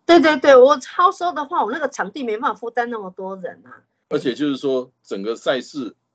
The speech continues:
Speaker 2: 主办单位都希望说，所有事情都能在我的控制之内，
Speaker 1: 对。
Speaker 2: 因为主办单位干那一个希望尔啦，就是互大家会当平平安安回终点，
Speaker 1: 嘿。
Speaker 2: 这是因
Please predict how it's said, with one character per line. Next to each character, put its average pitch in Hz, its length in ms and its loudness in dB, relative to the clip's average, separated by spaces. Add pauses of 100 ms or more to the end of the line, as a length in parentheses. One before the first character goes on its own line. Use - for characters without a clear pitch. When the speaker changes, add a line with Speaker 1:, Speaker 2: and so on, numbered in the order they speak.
Speaker 2:
主 127 160 -6
办 175 160 -2
单 170 120 -2
位 170 80 -2
都 156 120 -4
希 151 160 -10
望 147 140 -4
说， 135 140 -6
所 160 240 -8
有 131 80 -2
事 - 180 -12
情 101 160 -12
都 131 160 0
能 110 100 -8
在 123 180 -2
我 87 180 -8
的 95 120 -8
控 123 300 -6
制 120 200 -12
之 113 180 -14
内， 120 140 0
Speaker 1:
对。 107 160 4
Speaker 2:
因 117 160 -2
为 98 200 -4 (680)
主 139 120 0
办 196 160 4
单 185 140 0
位 180 80 -4
干 139 120 -2
那 123 80 -4
一 - 20 -6
个 104 260 -8
希 107 140 -16
望 101 200 -4
尔 80 160 -10
啦， 78 240 -12
就 98 80 -14
是 98 160 -14
互 104 140 -8
大 95 160 -8
家 101 60 -8
会 98 140 -6
当 143 220 -6 (380)
平 127 260 -2
平 120 260 -6
安 120 320 -10
安 151 440 -4 (140)
回 113 300 -8 (260)
终 117 240 -6
点， 69 280 -16 (360)
Speaker 1:
嘿。 208 80 -4
Speaker 2:
这 170 80 0
是 180 120 -6
因 104 420 -10